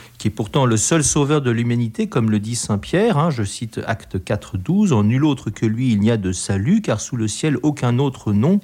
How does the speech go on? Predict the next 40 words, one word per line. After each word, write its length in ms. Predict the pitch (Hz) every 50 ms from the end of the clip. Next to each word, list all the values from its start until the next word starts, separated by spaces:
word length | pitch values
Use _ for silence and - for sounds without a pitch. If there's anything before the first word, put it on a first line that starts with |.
| - -
n'est 140 | 110 107
donné 300 | 101 104 123 143 147 135
aux 160 | 110 101 95 117
hommes 120 | 151 165
qui 140 | - - 98
puissent 300 | 95 - 156 147 - -
nous 80 | 117
sauver. » 580 | 104 - - 156 151 147 151 175 165 120 - - _ _ _ _ _ - - - - - - _ -
Hein, 160 | - - 151 -
qu'est-ce 220 | - 175 180 180 -
qu'il 220 | - - 127 117
en 120 | 110 110
est 120 | 120 151 160
vraiment 420 | 117 104 120 117 113 107 117 156
de 100 | 175 139
cette 220 | 117 - - 107 -
question 320 | 113 110 107 - 127 117
du 140 | 107 104 98
salut ? 360 | - - 98 95 87 87 - - - - -
Alors 160 | 107 101 101 110
on 80 | 117
peut 140 | 101 - 117
botter 280 | 107 98 98 98 - 117
en 140 | 87 85
touche 300 | 82 - - 175 - -
avec 280 | 107 95 90 90 - -
une 60 | 98
formule 440 | 87 - - - 85 92 101 104 95
générale, 640 | 85 87 87 85 85 90 87 - 147 202 240 175 87 - - - -
qui 120 | - - 98
ne 80 | 87
veut 140 | 82 82 90
en 80 | 87 85
fait 140 | - 95
pas 160 | 87 - 87 87
dire 140 | 87 90
grand-chose 460 | 85 - 87 87 - - - 107 92 82
à 40 |
mon 180 | 82 78 80 82
avis. 320 | 82 90 92 104 156 196